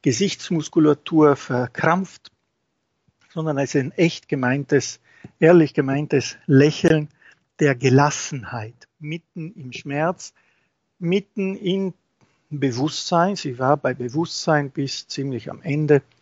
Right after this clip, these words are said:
im Bewusstsein, dass das die letzten Tage sind, die letzten Stunden vor dem Tod. Und mit diesem Lächeln hat sie auch viele Menschen getröstet, die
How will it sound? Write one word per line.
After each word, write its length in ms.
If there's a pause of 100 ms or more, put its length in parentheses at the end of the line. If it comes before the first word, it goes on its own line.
(540)
im 180
Bewusstsein, 760
dass 300
das 500 (480)
die 60
letzten 500
Tage 440
sind, 580
die 40
letzten 400
Stunden 640 (500)
vor 240
dem 240
Tod. 380 (1200)
Und 100
mit 140
diesem 240
Lächeln 520
hat 160
sie 300
auch 380 (420)
viele 380
Menschen 560
getröstet, 840 (640)
die 400